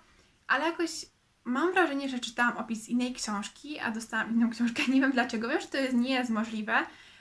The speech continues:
ale naprawdę wydawało mi się, że jak czytałam tą książkę, to że dostanę coś innego. Ogólnie zac-, jak zaczęłam ją czytać, to było, że dziewczyna próbuje uciekać i trafia do domu jakiegoś mężczyzny, który próbuje ją wykorzystać,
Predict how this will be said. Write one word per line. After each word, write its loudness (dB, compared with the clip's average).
ale 4
naprawdę 0
wydawało 0
mi -4
się, -10
że 0
jak -10
czytałam -4
tą -2
książkę, -6
to -10
że -4
dostanę -6
coś -10
innego. -2
Ogólnie -4
zac-, -6
jak -10
zaczęłam -2
ją 2
czytać, -6
to -6
było, 0
że -2
dziewczyna 0
próbuje -6
uciekać -4
i -12
trafia -4
do -4
domu -4
jakiegoś -6
mężczyzny, -6
który -8
próbuje -2
ją -2
wykorzystać, 0